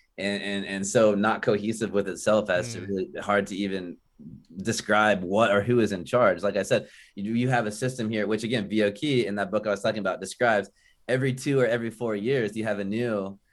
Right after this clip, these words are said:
Speaker 1: um, leader, de facto leader of the, of the Democratic Party, because whoever is nominated all of a sudden becomes the leader,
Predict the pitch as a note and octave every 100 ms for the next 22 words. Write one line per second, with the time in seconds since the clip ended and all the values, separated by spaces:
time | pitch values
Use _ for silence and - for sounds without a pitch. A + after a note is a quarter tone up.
0 | _ _ - F#2+ F#2+ F#2 F2+ F#2+ A2+ C3
1 | B2 G#2 G2 F#2 A2 A#2 A#2 G#2+ G2 A#2
2 | B2 G2+ G2 F#2+ E2+ F#2+ F2+ F#2+ F#2 G2
3 | F2+ A#2+ B2+ F#2 F2+ F#2 - G#2 A2+ G#2+
4 | G#2 F#2+ G#2+ B2+ F2+ F2 F2+ D2 F#2+ G2
5 | F#2+ G2+ F#2 F2 - G2+ G2+ F2+ F#2 A2+
6 | G#2 G2